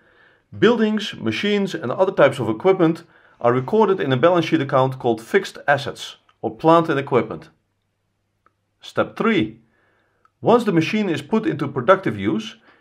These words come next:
you conceptually split it in pieces. Not physically, of course, just conceptually for accounting purposes. Let's assume we bought the machine for one hundred thousand dollars and plan to use it for five years.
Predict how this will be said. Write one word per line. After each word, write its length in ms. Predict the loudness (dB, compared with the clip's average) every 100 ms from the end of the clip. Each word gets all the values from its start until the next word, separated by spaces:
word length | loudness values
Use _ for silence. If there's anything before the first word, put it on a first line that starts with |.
| _ -10
you 100 | -2
conceptually 640 | -2 2 2 4 0 2
split 300 | 0 4 4
it 140 | 4 2
in 100 | 0
pieces. 460 | -4 -4 -8 -12 _ _ _ _ _ -2
Not 180 | -2 -2
physically, 580 | -6 -4 -2 0 -2
of 200 | -4 -8
course, 380 | 0 0 0 -6 _ _ _ -2
just 240 | 0 0
conceptually 720 | -2 -2 0 -2 2 4 4
for 180 | 2 -2
accounting 420 | 2 2 2 0
purposes. 540 | 2 0 -2 -12 -16 -20 _ _ _ _ _ _ _ _ _ _ _ _ _ _ 0
Let's 200 | 0 0
assume 360 | -4 -2 0
we 80 | -2
bought 320 | 2 4 4
the 60 | 2
machine 360 | -4 -2 -4
for 220 | 0 0 4
one 160 | 4
hundred 240 | 4 2 2
thousand 340 | 4 4 2
dollars 440 | 2 2 0 -12 -20 _ _ _
and 160 | -14 2
plan 220 | 4 4
to 100 | -2
use 180 | -4 -6
it 100 | -8
for 120 | -12
five 340 | 2 2 4
years. 380 | 0 -2 -4